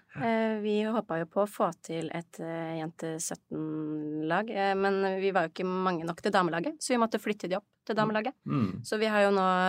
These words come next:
Speaker 1: damer en og damer to, som er da, damer to er jo rekrutt. Og igjen, vi spiller jo da i samme divisjon.
Speaker 2: Mm.
Speaker 1: Eh, så det, det er jo synd at vi ikke får flere av oss eldre. Men det er, eh, mange som, eh, slutter og legger opp, eh, og så er det mange som flytter.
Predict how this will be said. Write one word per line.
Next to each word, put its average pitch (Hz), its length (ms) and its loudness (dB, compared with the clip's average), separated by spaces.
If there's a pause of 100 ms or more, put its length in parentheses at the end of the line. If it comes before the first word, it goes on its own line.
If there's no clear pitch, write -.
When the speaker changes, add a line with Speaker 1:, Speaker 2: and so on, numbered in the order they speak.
(120)
Speaker 1:
damer 185 280 4
en 175 220 2
og 175 80 0
damer 190 240 2
to, 294 120 0
som 208 600 0
er 185 140 0
da, 175 180 0
damer 170 240 -2
to 180 80 -2
er 160 140 -4
jo 156 80 -6
rekrutt. - 360 -8 (600)
Og 220 100 2
igjen, 214 340 4
vi 202 140 0
spiller 185 240 -2
jo 180 60 0
da 156 100 0
i - 60 -4
samme 180 260 0
divisjon. 247 400 2 (320)
Speaker 2:
Mm. 120 380 0 (360)
Speaker 1:
Eh, - 160 -2
så 226 180 -4
det, 214 200 -14
det 254 80 2
er 233 240 4
jo 208 80 0
synd 196 240 0
at 208 80 -6
vi 220 80 -2
ikke 202 160 -4
får 208 320 0
flere 175 300 0
av 202 80 -2
oss - 180 -4
eldre. 165 320 -2 (880)
Men 240 80 -2
det 233 80 4
er, 226 220 2
eh, 220 340 0
mange 302 300 4
som, 254 240 2 (100)
eh, 247 240 2
slutter 240 480 0
og 226 240 2
legger 208 300 2
opp, - 80 -14 (180)
eh, 247 320 0
og 302 140 4
så 302 160 4
er 208 100 6
det 202 80 4
mange 196 140 0
som 156 100 -8
flytter. - 540 -10